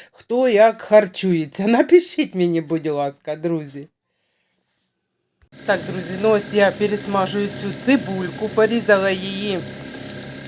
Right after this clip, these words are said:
ну, полукольцями, вони ж невеличкі були, я напополам розрізала цибулинки і жарю. Зараз я остужу, охолоне вона, а я тим ділом замісю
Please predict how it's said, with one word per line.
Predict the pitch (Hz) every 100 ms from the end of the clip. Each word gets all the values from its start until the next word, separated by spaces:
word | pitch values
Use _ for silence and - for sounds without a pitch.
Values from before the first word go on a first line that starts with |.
| 339
ну, | 311 277
полукольцями, | 349 302 262 - 240 226 202 196
вони | 214 214
ж | 214
невеличкі | 226 233 240 233 -
були, | 165 185
я | 196
напополам | 196 196 202 202 196 202
розрізала | 196 190 202 214 220 180
цибулинки | 139 165 165 165 160 160 214
і | 180
жарю. | 160 156 160 160
Зараз | 202 208 180 -
я | 190 180 143 135 - - 214
остужу, | 233 - 214 202 151 165 156 190 220
охолоне | - 190 170 156 170 214
вона, | 226 233 233
а | 190
я | 180 190 262 294 -
тим | 202 170
ділом | 202 277 247
замісю | 185 180 180 - 226